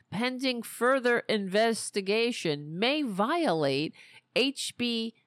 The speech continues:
ten sixty-nine, which gives residents the right to demand the removal of any ri-, library book that depicts or describes sexual conduct.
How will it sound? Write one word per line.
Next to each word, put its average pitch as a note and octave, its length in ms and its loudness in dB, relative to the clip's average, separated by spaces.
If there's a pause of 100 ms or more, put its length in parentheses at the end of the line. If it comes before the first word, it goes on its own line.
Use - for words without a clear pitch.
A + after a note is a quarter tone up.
(140)
ten A3 360 -2
sixty-nine, F#3+ 960 -2
which E3 300 -4
gives G#3 440 0
residents F#3 640 0
the D#3+ 180 0
right F#3 460 0
to G#3+ 200 -2
demand F#3 1000 -2 (520)
the G3 180 2
removal A3+ 640 2
of G#3 120 2
any C4+ 220 0
ri-, A#3 340 0
library G#3+ 540 0
book F3+ 460 0 (600)
that G#3 400 0
depicts - 920 -2 (240)
or A#3 180 4
describes G#3+ 1000 -4
sexual G#3 600 -2
conduct. F#3 1000 -8